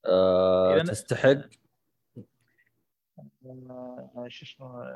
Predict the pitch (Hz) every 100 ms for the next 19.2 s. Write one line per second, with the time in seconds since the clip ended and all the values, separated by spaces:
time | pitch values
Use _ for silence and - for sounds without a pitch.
0 | 127 127 _ _ - - 160 - 196 202
1 | 294 247 285 247 247 208 170 170 196 -
2 | _ _ _ _ - 143 147 139 - _
3 | - 160 156 147 160 - 143 131 131 143
4 | 160 190 202 165 180 175 156 156 151 147
5 | - - _ _ _ _ _ _ _ -
6 | 67 - 62 120 123 64 - _ _ _
7 | _ _ 143 - 185 196 175 175 151 143
8 | 156 131 131 143 127 160 143 160 139 131
9 | 127 127 117 117 - _ _ _ _ _
10 | _ _ _ _ 117 165 240 220 214 240
11 | 220 214 220 208 190 180 170 151 139 165
12 | 165 175 185 202 196 185 180 196 - -
13 | - 147 135 120 101 85 85 135 160 165
14 | 165 156 156 151 165 156 143 147 147 117
15 | 202 208 165 180 175 - 175 196 160 160
16 | - - 104 117 196 214 233 196 180 -
17 | 147 170 175 - 214 175 - 185 - 202
18 | 151 139 175 156 175 160 156 156 175 -
19 | -